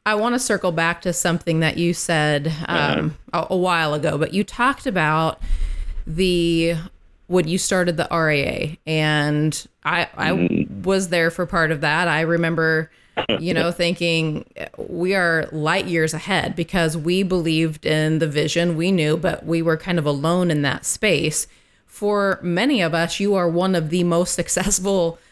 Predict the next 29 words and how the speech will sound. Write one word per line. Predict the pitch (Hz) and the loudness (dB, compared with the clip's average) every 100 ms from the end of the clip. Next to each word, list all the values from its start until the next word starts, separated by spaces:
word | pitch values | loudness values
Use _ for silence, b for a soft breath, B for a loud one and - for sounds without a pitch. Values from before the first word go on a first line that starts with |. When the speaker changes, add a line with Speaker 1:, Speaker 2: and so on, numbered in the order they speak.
| b b _ _ - 185 147 | b b _ _ -6 -4 0
Speaker 1:
business | 202 208 190 170 - | 2 2 2 0 -2
people | - 220 196 170 156 | -2 -2 0 0 0
that | 147 165 | -2 0
we | 185 165 | 0 -2
personally | - 190 - 190 160 156 | 0 0 2 2 2 2
know. | 156 165 135 170 | 2 2 0 0
And | 160 | 0
I | 156 | 2
would | 175 170 | 2 2
imagine | 180 196 190 175 | 0 0 0 0
that | 165 - | 0 0
rise | 170 170 170 - | 0 0 0 -2
to | 170 | -2
success | 151 - 185 151 151 | -2 0 0 0 0
wasn't | 160 160 170 156 | -2 0 -2 0
just | 160 - | -2 -2
a | 147 | -2
smooth | - 180 180 165 156 | -2 0 2 2 2
uphill | 151 - 160 | -2 -2 -2
climb. | - 180 151 139 151 | -2 0 0 0 -4
So | - 165 156 B B B 226 | 0 2 0 B B B -2
any | 254 277 | 0 0
lessons | 185 170 175 - 196 190 170 | 0 0 0 0 2 2 0
learned, | 165 170 156 143 151 220 233 b b b - | 0 2 2 0 0 0 0 b b b -2
um, | 156 151 | 0 0
throughout | 156 185 185 185 | 0 0 0 0
the | 170 | -4
years | 165 180 185 160 160 156 | -2 0 0 2 0 -2
of | - 156 151 147 143 | -2 0 2 0 -2